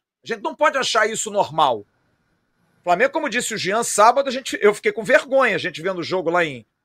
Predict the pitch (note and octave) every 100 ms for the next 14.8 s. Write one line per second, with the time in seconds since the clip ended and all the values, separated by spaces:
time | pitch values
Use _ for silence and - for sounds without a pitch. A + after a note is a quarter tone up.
0 | _ C3+ E3+ E3+ F3 D#3+ - E3+ - D3
1 | C#3+ E3 - C4 C#4+ F#3+ C3 - _ _
2 | _ E3 A#3+ B3 G#3 F#3 C3+ F#3+ B2 G#3
3 | C4+ B3 G#3+ G3+ G3+ F#3+ D#3+ D#3 A#3+ B3
4 | G#3 G3 - G#3 F#3 A#3+ A3 C#4+ G#3 F#3+
5 | C#3 A#2+ - _ - - - A3 - C#4+
6 | D#4+ - E4+ C4+ G3+ D3+ C3+ D3+ - -
7 | _ _ _ _ _ _ _ _ _ _
8 | E3+ E3 - F3 G#3 B3 - G#3+ A3 G3+
9 | - A3 - A3+ G#3 D4 - B3 F3+ -
10 | A#3+ F3 - - A#3 B3 E3+ A#2+ - _
11 | _ _ _ - G#3 A3 A#3+ D4 B3+ D4
12 | E4 A3 C4+ D4 E4+ D#4 D4+ D#4 - A#3+
13 | A#3+ B3 - G3+ A#3+ G#3+ E3 G#3 F#3+ -
14 | G3+ F3+ G#3 G3+ A3 B3+ C4